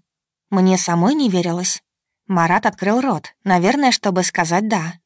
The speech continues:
Зоя протянула к Абашеву руки, вероятно, чтобы обнять.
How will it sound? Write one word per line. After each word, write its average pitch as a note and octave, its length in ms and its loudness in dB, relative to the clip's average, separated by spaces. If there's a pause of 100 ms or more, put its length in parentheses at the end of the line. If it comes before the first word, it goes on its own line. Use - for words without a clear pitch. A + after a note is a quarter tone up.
(160)
Зоя G3 380 0
протянула G#3 480 -2
к D4 80 -2
Абашеву F3 480 0
руки, F#3 560 -4
вероятно, F#3+ 600 0
чтобы F#3 320 0
обнять. E3+ 460 -2